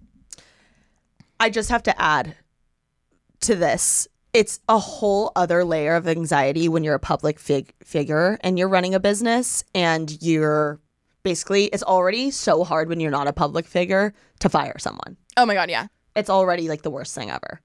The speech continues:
Speaker 2: Mm-hmm.
Speaker 1: right?
Speaker 2: And if you enjoy it, like
Speaker 1: That's weird.
Speaker 2: <laughs> Like,
Speaker 1: Seriously,
Speaker 2: mm.
Speaker 1: that's weird.
Speaker 2: There are people who are strong and gifted at it and they're really good with delivery, but that's not me.
Speaker 1: I will say, I was just thinking in my head, I enjoyed managing people, like,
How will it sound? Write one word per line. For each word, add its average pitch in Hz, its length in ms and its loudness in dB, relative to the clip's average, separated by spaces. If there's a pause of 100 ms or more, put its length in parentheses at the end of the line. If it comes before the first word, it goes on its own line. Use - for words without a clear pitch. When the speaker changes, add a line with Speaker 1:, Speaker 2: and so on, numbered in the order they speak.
Speaker 2:
Mm-hmm. 226 100 4
Speaker 1:
right? 170 340 2
Speaker 2:
And 247 100 2
if 277 120 -2
you 349 100 2
enjoy 220 260 0
it, 180 140 4
like 190 120 -4 (840)
Speaker 1:
That's 170 220 0
weird. - 240 -4
Speaker 2:
<laughs> 330 40 4 (720)
Like, - 120 4
Speaker 1:
Seriously, 269 400 4
Speaker 2:
mm. 185 100 -10 (120)
Speaker 1:
that's 196 200 4
weird. 320 120 2
Speaker 2:
There 349 60 6
are 349 40 4
people 359 220 -2
who - 60 -2
are 247 120 2
strong 226 360 0
and 190 140 -8
gifted 180 400 -2
at 147 140 2
it 190 160 2
and 185 80 -8
they're 160 80 0
really 165 200 2
good 160 140 -2
with 175 140 -6
delivery, 175 480 2
but - 160 -4 (100)
that's - 240 -4
not - 140 -4
me. - 240 -12
Speaker 1:
I 247 140 4
will 226 180 -2
say, 196 420 -2
I 208 120 2
was 214 120 0
just 196 160 -6
thinking 190 240 -2
in 190 60 0
my 170 100 2
head, 175 320 0 (100)
I 180 180 4
enjoyed 202 360 0
managing 160 500 0
people, 226 440 0
like, 175 200 -2